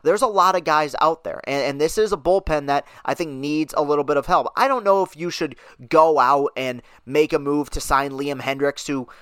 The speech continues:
over the last several years, over the last two years, has probably been the best closer in the American League. I'm not saying sign him to some massive deal, but you know that there's guys out there. There's those guys who you can dish out those one-year, eight million dollar contracts to, who,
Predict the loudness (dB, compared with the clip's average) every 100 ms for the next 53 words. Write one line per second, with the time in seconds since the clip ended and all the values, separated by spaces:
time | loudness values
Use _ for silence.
0 | _ -6 -4 0 0 -2 -12 _ _ -14
1 | -6 -2 0 -2 -2 -2 -2 -2 -2 -2
2 | -4 -8 -4 -4 -4 -6 -10 -6 -6 -4
3 | -4 -4 -4 -2 -4 -4 -6 -6 -4 -6
4 | -8 -6 -2 -2 -2 -4 -4 -6 -8 -4
5 | -2 -2 -4 -2 -2 -2 -4 -8 -6 -6
6 | -2 -2 -2 -6 0 0 0 -4 -12 -8
7 | -6 -2 4 4 4 0 0 0 0 0
8 | 0 0 -4 -4 -8 -4 -4 -2 -4 -4
9 | 0 0 -2 -6 -6 -6 -4 -2 2 2
10 | 2 -4 -6 -14 -20 -8 -2 0 0 0
11 | 2 0 -4 -4 -2 -2 0 2 2 0
12 | -2 -2 -2 -2 -2 -6 -6 -4 -4